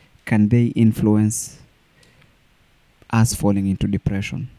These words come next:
Are there some things that we do that can actually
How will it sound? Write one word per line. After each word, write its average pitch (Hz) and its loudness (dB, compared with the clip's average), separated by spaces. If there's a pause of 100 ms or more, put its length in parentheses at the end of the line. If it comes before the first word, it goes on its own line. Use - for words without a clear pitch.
(520)
Are 107 0
there 127 4
some 110 0
things 120 4
that 101 0
we 101 4
do 113 2
that 101 -4
can 104 -6
actually 117 -4